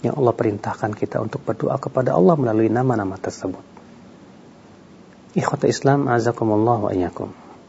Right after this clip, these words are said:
Dan kata beliau, doa yang diperintahkan untuk kita berdoa kepada Allah melalui nama-namanya ada dua macam. Yang pertama, doa masalah,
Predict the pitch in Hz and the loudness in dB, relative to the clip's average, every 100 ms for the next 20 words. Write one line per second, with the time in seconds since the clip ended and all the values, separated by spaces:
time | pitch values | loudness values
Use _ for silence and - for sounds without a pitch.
0 | - - - - - - - - - - | -20 -20 -20 -20 -20 -20 -20 -20 -20 -20
1 | - - - - - - - - - 160 | -20 -20 -20 -20 -20 -20 -20 -6 6 6
2 | 180 180 175 160 208 - - 156 160 190 | 8 8 8 8 8 6 6 8 8 8
3 | 208 - - 147 156 143 143 139 135 180 | 6 4 -2 4 4 4 6 6 6 0
4 | 170 143 127 123 113 131 - - - - | 0 2 4 2 2 0 -2 -20 -10 -4
5 | - 180 156 151 151 175 170 160 - - | 4 4 4 4 4 4 2 0 -6 -20
6 | - - 123 147 135 139 175 151 147 139 | -18 -6 2 4 4 4 6 6 4 4
7 | 135 180 175 117 113 104 95 98 123 151 | 6 6 6 2 0 -2 -2 -2 -2 0
8 | 139 160 143 139 104 95 - - - - | 2 2 2 2 0 -4 -8 -8 -8 -18
9 | - - - - - - - - - - | -20 -20 -20 -20 -20 -20 -20 -20 -20 -20
10 | - - - - - 110 107 - - 120 | -20 -20 -20 -6 2 2 2 0 2 4
11 | 156 160 117 104 123 135 139 139 147 - | 6 6 4 4 2 4 4 4 0 -6
12 | - 101 82 - | -4 -2 -4 -8